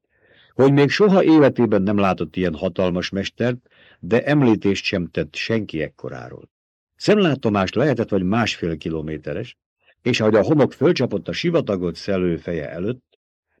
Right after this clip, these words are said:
mintha egy hegy közeledett volna. „Ezt nem láttam még sem látomásban, sem élőben”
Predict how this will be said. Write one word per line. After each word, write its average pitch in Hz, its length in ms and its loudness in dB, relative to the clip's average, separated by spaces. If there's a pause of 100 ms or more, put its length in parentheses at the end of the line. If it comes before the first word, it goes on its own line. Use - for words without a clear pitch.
(160)
mintha 104 420 -2
egy 107 280 0
hegy 117 380 0
közeledett 73 600 -12
volna. 57 400 -20 (1300)
„Ezt 113 240 -2
nem 160 180 -4
láttam 104 440 -4
még 95 200 -4
sem 147 260 -6
látomásban, 117 720 -4
sem 127 280 -10
élőben” 78 720 -10